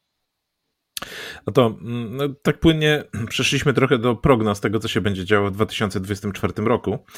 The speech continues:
E, pierwsza prognoza będzie jeszcze związana z, e, budżetem, który, nad którym Sejm właśnie pracuje. No bo, mm, ten deficyt, o którym pan mówił, wy szacujecie, że on będzie powyżej tych pięciu jeden dziesiątych procent P K B,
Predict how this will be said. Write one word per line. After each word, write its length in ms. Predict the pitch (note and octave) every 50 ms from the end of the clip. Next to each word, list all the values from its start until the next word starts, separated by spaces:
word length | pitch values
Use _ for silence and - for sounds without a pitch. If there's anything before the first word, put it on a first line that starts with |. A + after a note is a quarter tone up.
| - - - - - - -
E, 220 | - - G#2+ G#2 G2+
pierwsza 280 | G#2 B2+ A#2+ - C#3+
prognoza 420 | A#2 - A#2 G2+ G#2+ A2+ A#2 A#2 G2+
będzie 240 | F#2+ G2 G2 G2+ G2+
jeszcze 420 | F#2+ - - G#2+ G2 F#2 F#2+ F#2
związana 760 | F2+ G2 G2+ F#2+ F#2 F#2+ G#2 F#2+ F#2+ F#2 F2+ F2+ F2 F2+ F2
z, 200 | E2 F2+ F#2 F#2
e, 760 | F2+ F2+ F2+ F2+ F2 F2 F2+ F2+ G2 F#2+ F#2 F2 F2 F2 F2
budżetem, 520 | F2 F2+ F#2+ F#2 G#2 B2 A#2 - F#2+ E2+ E2+
który, 500 | - - F#2+ E2+ E2+ E2+ F2 E2+ E2+ E2 E2+ E2+ E2+ E2+ E2+ - - F#2+ F2+ F2+ F2 F2
nad 180 | F2 F2+ - _
którym 240 | - - E2+ E2+ -
Sejm 260 | - - F2 E2+ D#2+
właśnie 260 | E2 D#2+ - - E2+
pracuje. 440 | - F2 F2 - - D#2+ D#2+ F#2+ C3+ - - - - - - - - - - - _ -
No 80 | A2+ G#2+
bo, 260 | A#2+ C3 B2 - _ _ -
mm, 420 | A#2 A2 A2 A2 A2 G#2+ G#2+ G#2+ G2
ten 160 | - A2 A2
deficyt, 400 | G#2+ G#2 - C#3+ C3 - - -
o 60 | G#2
którym 280 | - - G#2+ G2 F#2 -
pan 140 | G2 F#2
mówił, 440 | F#2 F2+ F2 E2+ E2 F2+ F2+ F#2 F2+
wy 220 | F2 G#2 G#2 G2+ G2
szacujecie, 480 | - G#2+ - - G#2 G2 F2+ - G2
że 100 | F#2 G#2
on 100 | F#2+ F2+
będzie 220 | F2 G2 F2+ G2 -
powyżej 420 | - F2+ F#2 G2+ G2+ - G2 F2+
tych 160 | - - _
pięciu 360 | _ - G#2 F#2+ F#2+ - -
jeden 320 | F#2 F2 F2 F2+ F2 F2 E2+
dziesiątych 380 | - - - G2 F2 - -
procent 320 | - - F#2+ - G2+ F2 -
P 140 | - F2+ -
K 140 | - F2+
B, 400 | E2+ E2+ F#2 F2+ F2+ F2+ F2+ -